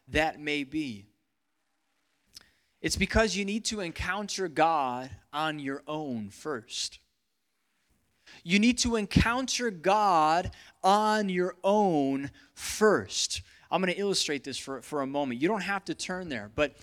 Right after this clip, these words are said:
in Exodus chapter twenty, if you wanna write this down in your notes, this is now chapters later. Moses has gone into Egypt.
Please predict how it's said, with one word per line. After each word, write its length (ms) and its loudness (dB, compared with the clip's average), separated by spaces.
in 240 4
Exodus 480 2
chapter 440 2
twenty, 460 -2
if 160 -8
you 80 -4
wanna 180 -2
write 320 -4
this 240 -6
down 400 -6
in 160 -2
your 140 -2
notes, 500 0
this 260 2
is 160 -6
now 280 2
chapters 800 2
later. 400 0
Moses 480 4
has 240 4
gone 400 6
into 720 -2
Egypt. 480 2